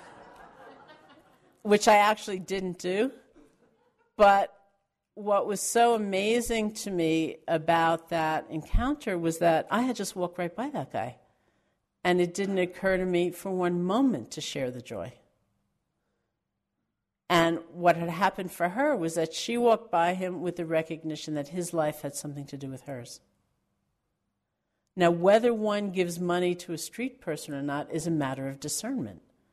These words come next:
It's not that there's a single right way of being. We try to understand the situation to our best ability. Maybe we act in one way or maybe we act in another way.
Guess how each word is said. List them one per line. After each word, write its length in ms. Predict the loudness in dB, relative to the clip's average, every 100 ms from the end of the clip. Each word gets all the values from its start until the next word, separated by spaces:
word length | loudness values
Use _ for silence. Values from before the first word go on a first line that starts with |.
| _ _ -10
It's 200 | -8 0
not 220 | 2 2
that 160 | 0 0
there's 340 | -2 0 -4 -6
a 140 | -4
single 580 | -2 -4 -2 -2 -4 -6
right 360 | -4 -4 -4 -8
way 300 | -8 -6 -8
of 240 | -14 -12
being. 400 | -10 -8 -8 -12 -20 _ _ _ _ _ _ _ _ _ -8
We 120 | -8
try 380 | -4 4 6 6
to 200 | 0 -6
understand 640 | -4 -6 -6 -8 -6 -6
the 60 | -6
situation 760 | -8 -10 -10 -8 -6 -6 -8 -8
to 460 | -8 -4 -2 -2 -4
our 240 | -4 -4
best 420 | -6 -10 -8 -10
ability. 640 | -10 -8 -6 -6 -8 -14 _ _ _ _ _ _ -4
Maybe 240 | 0 0
we 200 | 0 -2
act 380 | 0 -2 -4 -6
in 140 | -4
one 200 | -2 -2
way 220 | -2 -4 -6
or 160 | -6
maybe 340 | -6 -6 -6 -8
we 220 | -8 -8
act 380 | -10 -12 -10 -8
in 100 | -4
another 380 | -4 -4 -4
way. 300 | -6 -6 -8